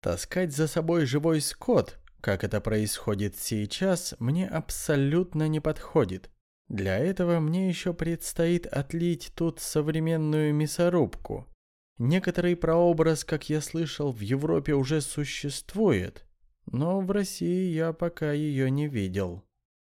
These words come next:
В глиняных горшках готовое мясо, даже залитое жиром с плотной крышкой, больше месяца не хранится.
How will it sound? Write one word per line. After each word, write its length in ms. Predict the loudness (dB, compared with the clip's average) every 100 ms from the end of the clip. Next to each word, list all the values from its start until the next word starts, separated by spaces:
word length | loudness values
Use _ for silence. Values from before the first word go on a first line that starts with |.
| _ _ _
В 160 | -4
глиняных 640 | 0 2 2 2 2 0 2
горшках 960 | 2 2 -2 -10 -2 0 0 -2 -16 _
готовое 680 | -2 0 2 2 4 4 4
мясо, 760 | 2 2 2 0 -2 0 0 -2
даже 600 | 2 2 2 2 2 2 -2
залитое 720 | 2 4 4 0 2 4 4
жиром 540 | 4 4 4 2 -4
с 120 | -6 -12
плотной 680 | -4 2 2 0 -2 -2
крышкой, 800 | -4 -4 0 2 0 0 2 2 0
больше 580 | 0 0 0 -2 -2
месяца 580 | 0 2 2 0 -2 -2
не 140 | 0 0
хранится. 800 | 2 2 2 0 -4 -12 -12